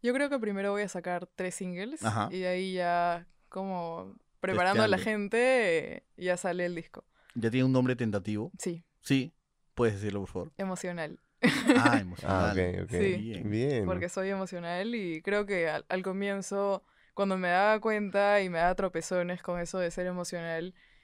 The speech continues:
Speaker 1: eh, ya, ya sé manejarlo, ¿no? Pero
Speaker 2: Claro.
Speaker 1: al comienzo era como un poco complicado verse frente a situaciones y decir, "Pucha, ¿por qué siento tanto?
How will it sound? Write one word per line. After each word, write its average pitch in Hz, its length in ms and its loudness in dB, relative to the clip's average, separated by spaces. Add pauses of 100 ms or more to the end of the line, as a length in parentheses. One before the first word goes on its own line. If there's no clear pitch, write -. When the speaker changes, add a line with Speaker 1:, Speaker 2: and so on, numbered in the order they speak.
(120)
Speaker 1:
eh, 170 880 -4 (260)
ya, 226 220 2
ya 294 160 4
sé 302 160 0
manejarlo, 180 560 -2
¿no? 170 220 -6
Pero 180 160 -2
Speaker 2:
Claro. 160 80 6
Speaker 1:
al 170 80 2
comienzo 190 400 -2
era 196 160 4
como 190 220 -2
un 175 80 -6
poco 185 220 -2
complicado 175 1080 2 (340)
verse 196 640 2
frente 180 260 -4
a - 20 -4
situaciones 196 880 -2
y 170 120 -6
decir, 180 300 -8
"Pucha, 202 260 -4
¿por 175 120 -12
qué 196 120 -6
siento 214 360 -2
tanto? 202 520 -2